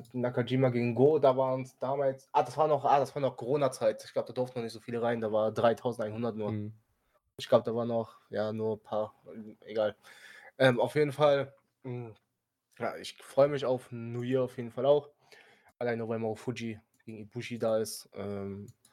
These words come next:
Speaker 1: ja, das ist eigentlich das einzige Match, worauf ich mich jetzt wirklich im Vorhinein freue. Einfach, ja, Marufuji ist halt mein Favorite Wrestler, ist genauso wie bei dir und Tanahashi.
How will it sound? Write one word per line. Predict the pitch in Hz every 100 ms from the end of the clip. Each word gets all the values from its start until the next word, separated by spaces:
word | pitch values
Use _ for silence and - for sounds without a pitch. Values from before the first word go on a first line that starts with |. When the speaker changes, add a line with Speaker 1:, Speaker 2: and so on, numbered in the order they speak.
| _ - - _ _ _ _
Speaker 1:
ja, | 107 98
das | -
ist | -
eigentlich | 110 -
das | - -
einzige | 120 110 113
Match, | 104 -
worauf | 104 101
ich | 104
mich | 101
jetzt | 104 -
wirklich | 104 104 - 95 -
im | 95
Vorhinein | - 101 98 98 95
freue. | 98 - 98 -
Einfach, | 95 95 92 90
ja, | 87
Marufuji | 98 104 101 120
ist |
halt | 123
mein | 120 110
Favorite | 123 113 113 110
Wrestler, | 117 - 113
ist | 107 -
genauso | 104 107 107
wie |
bei | 104 104
dir | 107
und | 104 - - -
Tanahashi. | 107 107 120 131